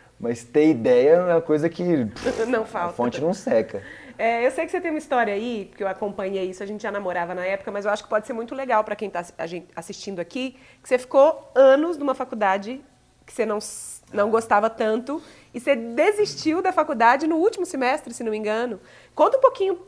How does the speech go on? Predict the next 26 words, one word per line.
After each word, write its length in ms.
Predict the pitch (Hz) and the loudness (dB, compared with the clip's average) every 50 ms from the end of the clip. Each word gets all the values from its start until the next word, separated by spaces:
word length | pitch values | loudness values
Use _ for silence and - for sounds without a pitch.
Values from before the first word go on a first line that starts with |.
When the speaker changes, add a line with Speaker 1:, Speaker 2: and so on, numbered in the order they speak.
| - _ | -12 _
Speaker 2:
pras 160 | - 269 285 285 | -2 -2 -2 -2
pessoas 300 | - 277 - 285 277 247 | -4 -2 0 0 0 0
de 120 | 226 254 | 2 0
onde 260 | 247 302 415 427 349 | 2 2 2 0 -2
veio 160 | 294 247 247 240 | 0 0 0 0
essa 140 | 233 - 226 | 0 -2 -6
motivação, 560 | 220 214 - 220 208 196 196 - 214 185 180 | -6 -6 -4 -2 -2 -2 0 -2 -4 -4 -4
como 160 | - 214 208 | -4 -2 -2
é 80 | 226 247 | -2 -2
que 60 | - | -4
você 80 | - 269 | -4 -2
teve 160 | - 247 240 | -2 -2 0
coragem 320 | - 254 220 214 214 220 214 | 2 2 4 4 2 2 -2
de 80 | 196 | -4
al-, 140 | 202 180 - | -4 -6 -6
de 140 | - 185 208 | -6 -6 -4
largar 300 | 190 196 202 202 190 185 | -2 -2 -2 -2 -4 -4
quatro 360 | 185 - 196 196 202 - 208 | 0 0 0 0 0 -2 -6
anos 180 | 196 190 208 190 | -6 -6 -6 -8
e 60 | 175 | -8
meio 260 | 185 185 180 196 226 | -8 -8 -8 -8 -10
de... 320 | 208 170 165 165 160 156 - - _ _ _ _ _ _ _ _ | -12 -14 -14 -14 -14 -16 -16 -20 _ _ _ _ _ _ _ _
Quatro 260 | - 226 240 233 220 | 0 0 0 -2 -4
anos 140 | 202 196 196 | -8 -8 -8
e 40 | |
meio? 320 | 196 202 220 302 370 311 | -6 -6 -6 -6 -6 -10